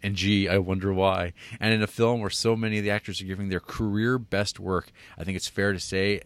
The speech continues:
that at least half of them could compete for one of the very best in a comedy generally. My favorite in particular is Harriet Anderson as the promiscuous and flirty maid Petra, who, despite playing a far less complex character than in Summer with Monica,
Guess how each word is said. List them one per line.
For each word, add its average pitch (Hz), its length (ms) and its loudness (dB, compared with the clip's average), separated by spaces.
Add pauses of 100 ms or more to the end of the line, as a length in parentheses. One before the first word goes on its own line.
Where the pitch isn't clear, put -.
(120)
that 87 160 -2
at 80 180 -8
least 95 220 -8
half 98 240 0
of 92 80 -10
them 85 100 -6
could - 200 -14
compete 92 360 -10
for - 160 -8
one 92 160 -4
of 82 60 -8
the 78 60 -12
very 90 240 0
best 87 340 -4
in 80 40 -8
a 80 60 -10
comedy 82 420 -10
generally. 73 720 -6 (400)
My 87 100 -2
favorite 95 380 -2
in 87 80 -12
particular 101 340 -8
is 87 100 -4
Harriet 117 420 -2
Anderson 101 480 -4 (240)
as 87 80 -8
the 90 80 -10
promiscuous 90 560 -6
and 82 100 -12
flirty 87 320 -6
maid 82 320 -6
Petra, - 460 -10 (260)
who, 110 140 -2
despite 107 480 -2
playing 110 340 -2
a 92 60 -8
far 113 280 0
less 107 160 -2
complex 110 380 -6
character 104 380 -4
than 87 180 -4
in 82 100 -6
Summer 87 400 -6
with 78 240 -10
Monica, 85 720 -8